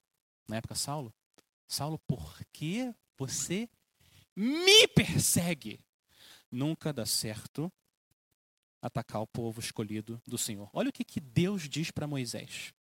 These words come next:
lá em Êxodo, quando os amalequitas atacaram Israel.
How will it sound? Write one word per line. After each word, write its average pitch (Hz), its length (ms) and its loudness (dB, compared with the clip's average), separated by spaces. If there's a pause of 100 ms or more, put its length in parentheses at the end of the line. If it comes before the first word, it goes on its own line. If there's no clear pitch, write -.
(340)
lá 127 140 2
em 185 140 0
Êxodo, 117 320 -2 (200)
quando 120 140 -4
os 120 60 -2
amalequitas 127 680 0
atacaram 127 420 -4
Israel. 113 300 -4